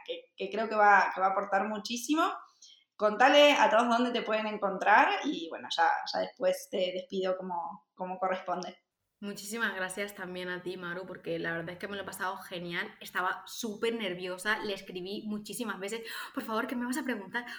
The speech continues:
Speaker 2: Por favor". O sea, es la primera vez que yo, eh, hago esto, porque hace poquito, pues, di por primera vez mi cara en Instagram, porque yo solo subía, pues, cosas que hacía, ya está. Y claro, yo estaba nerviosísima. Anoche me acosté pensando,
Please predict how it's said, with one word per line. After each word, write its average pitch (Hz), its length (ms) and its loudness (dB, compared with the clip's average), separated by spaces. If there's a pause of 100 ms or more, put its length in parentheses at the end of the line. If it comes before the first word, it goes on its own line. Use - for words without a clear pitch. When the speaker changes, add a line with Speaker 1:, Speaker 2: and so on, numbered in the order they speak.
Speaker 2:
Por - 100 -8
favor". 202 400 -6
O - 40 -18
sea, - 160 -14
es 202 100 -8
la 226 100 -4
primera 202 320 -4
vez 208 240 -6
que 180 220 -8
yo, 190 460 -6
eh, 180 560 -8
hago 196 320 -2
esto, 196 400 -8
porque 190 500 -12
hace - 300 -12
poquito, 226 880 -10
pues, 196 240 -18
di 180 600 -8
por 175 140 -10
primera 175 260 -6
vez 180 220 -6
mi 185 320 -10
cara 185 280 0
en 180 80 -6
Instagram, 202 440 -8
porque 185 240 -14
yo 175 140 -8
solo 180 180 -6
subía, 170 480 -8 (380)
pues, - 180 -18
cosas 196 300 -8
que - 100 -14
hacía, 196 340 -4
ya 185 120 -6
está. 190 320 -14
Y 196 80 -20
claro, 185 220 -8
yo 180 80 -8
estaba 185 440 -10
nerviosísima. 180 1000 -10 (260)
Anoche 196 280 -10
me 220 80 -6
acosté 185 280 -10
pensando, 180 480 -10